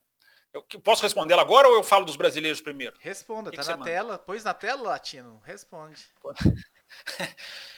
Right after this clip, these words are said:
Speaker 1: É só, só pra, é porque essa pergunta dele é o seguinte, gente, é só pra dar uma, uma, uma, uma informação. É, a Alfa Romeo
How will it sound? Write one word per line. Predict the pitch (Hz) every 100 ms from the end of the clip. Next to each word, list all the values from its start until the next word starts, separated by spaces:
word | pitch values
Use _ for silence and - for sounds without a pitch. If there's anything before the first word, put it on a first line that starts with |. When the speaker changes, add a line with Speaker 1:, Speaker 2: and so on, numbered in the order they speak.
| _
Speaker 1:
É | 160
só, | - 254 -
só | 285
pra, | 294 214
é |
porque | 202 262
essa | 262
pergunta | 269 240 220
dele | 196 240 262
é |
o |
seguinte, | 262 240 202 -
gente, | 147 151 143
é | 151
só | 208
pra | 214 233
dar | 220
uma, | 220 202 147 -
uma, | 160 156 139
uma, | 143 147 139 117 - _
uma | 139 135
informação. | 139 - 151 156 - 127 _ _ _ _
É, | 143 151
a | - 170
Alfa | 202 269 240
Romeo | 170 170 254 -